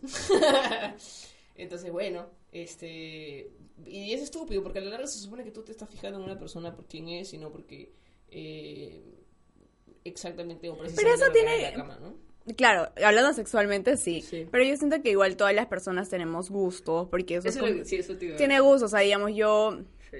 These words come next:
Speaker 2: no me voy a fijar, no sé si está bien, si está mal, simplemente es porque
Speaker 1: Ajá.
Speaker 2: me gustan las chicas que tienen una expresión masculina, o sea, una
Speaker 1: Sí.
Speaker 2: expresión de género
Speaker 1: Sí,
Speaker 2: masculina.
Speaker 1: igual yo, igual yo, a mí me gusta, o sea, a mí me gustan las chicas, eh, fem-,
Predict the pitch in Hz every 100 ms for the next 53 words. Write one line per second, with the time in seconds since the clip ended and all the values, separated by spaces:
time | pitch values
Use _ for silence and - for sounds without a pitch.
0 | - 220 214 226 220 226 226 208 208 185
1 | 185 226 220 214 220 208 214 196 202 208
2 | 196 190 196 208 214 190 185 180 196 196
3 | 196 175 160 156 165 - - - 180 190
4 | 190 190 190 202 202 196 185 185 160 180
5 | 190 165 165 165 185 160 165 165 190 202
6 | - - - - 202 202 165 185 160 185
7 | 165 151 180 185 214 214 214 220 226 233
8 | 220 180 - _ - 185 202 196 185 185
9 | 180 180 196 208 202 - 175 160 151 170
10 | 220 - 180 190 185 226 202 - 175 190
11 | 214 - 151 160